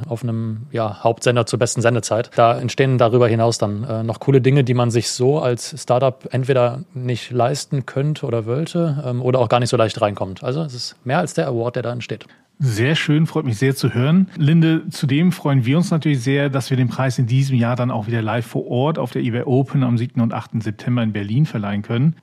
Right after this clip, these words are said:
Speaker 2: Aber jetzt wurde schon erwähnt, es gibt halt die Trophäe an sich, aber da war was von Coaching gesagt worden. So, was genau, welche Preise warten denn eigentlich auf die GewinnerInnen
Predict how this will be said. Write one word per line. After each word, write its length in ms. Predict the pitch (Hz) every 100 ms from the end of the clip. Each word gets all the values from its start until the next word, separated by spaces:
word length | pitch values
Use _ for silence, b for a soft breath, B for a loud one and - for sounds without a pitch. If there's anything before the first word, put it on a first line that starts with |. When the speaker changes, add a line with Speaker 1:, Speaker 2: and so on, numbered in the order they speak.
| -
Speaker 2:
Aber 460 | 123 127 139 139 156
jetzt 240 | 139 123
wurde 200 | 151 190
schon 180 | - 147
erwähnt, 460 | 117 143 160 165
es 160 | 160 -
gibt 240 | 147 -
halt 240 | 131 139 143
die 280 | 165 120 120
Trophäe 500 | - 120 143 160 147
an 160 | 143
sich, 340 | 135 143 - -
aber 160 | 117
da 240 | 135 135 -
war 160 | 123
was 160 | 120 120
von 240 | 127 123
Coaching 720 | - 139 143 - 143 139 139 139
gesagt 360 | 131 117 120 135
worden. 160 | 127
So, 120 | 117 110 B B _
was 340 | 127 165 -
genau, 380 | - 131 143 139
welche 260 | 123 156 151
Preise 540 | - 127 147 135 107
warten 340 | 107 147 160 123
denn 200 | 107 104
eigentlich 480 | 107 117 107 117
auf 120 | 117 110
die 140 | 127
GewinnerInnen 840 | 113 107 117 123 139 120 117 117